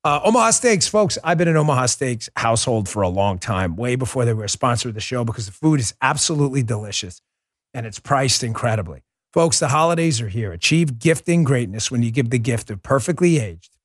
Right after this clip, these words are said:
tender, delicious Omaha Steaks. The steak experts at Omaha Steaks have put together special curated gift packages to help take the guesswork out of, uh, gifting and make you a holiday hero. And you'll eat good, too. Go to omaha steaks dot com.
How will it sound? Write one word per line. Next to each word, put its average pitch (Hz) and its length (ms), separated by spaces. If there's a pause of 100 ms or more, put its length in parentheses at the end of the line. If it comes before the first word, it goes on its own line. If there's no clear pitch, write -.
tender, 135 560
delicious 131 580 (360)
Omaha 123 320
Steaks. - 540 (560)
The 123 60
steak 190 300
experts 185 460
at 156 60
Omaha 147 240
Steaks 131 280
have 120 100
put 123 140
together 123 300
special 175 680
curated 165 540
gift 139 240
packages 92 580 (320)
to 139 80
help 135 160
take 151 220
the 131 80
guesswork 156 600
out 113 140
of, 98 140 (120)
uh, 110 140
gifting 208 560
and 127 100
make 147 240
you 143 160
a 110 60
holiday 117 400
hero. 101 340 (560)
And - 120
you'll 131 120
eat 151 180
good, 147 260
too. 175 320 (220)
Go 196 120
to 220 60
omaha 233 260
steaks 220 400
dot 196 220
com. 165 360